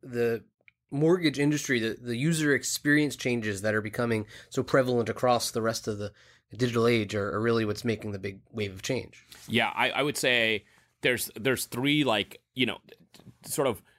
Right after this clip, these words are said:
Speaker 2: the mortgage industry, I would say, is, is like a fax machine. Right? And we're talking, like, how do we take this sort of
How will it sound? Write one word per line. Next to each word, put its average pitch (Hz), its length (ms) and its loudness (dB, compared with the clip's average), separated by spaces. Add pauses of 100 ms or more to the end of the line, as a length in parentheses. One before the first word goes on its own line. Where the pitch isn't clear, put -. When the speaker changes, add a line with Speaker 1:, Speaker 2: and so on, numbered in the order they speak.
(160)
Speaker 2:
the 131 80 2
mortgage 131 320 4
industry, 131 520 0
I 107 120 0
would 110 140 -2
say, 104 540 2 (300)
is, 98 800 -2 (400)
is 107 160 0
like 98 220 -4
a 95 80 -2
fax - 360 -6
machine. - 360 -14 (440)
Right? 110 260 0 (240)
And 117 240 0
we're 123 80 4
talking, 117 400 0
like, 92 260 0
how 131 200 0
do 143 80 0
we 139 40 0
take 123 260 -2
this 107 120 -4
sort 107 300 0
of 90 100 -6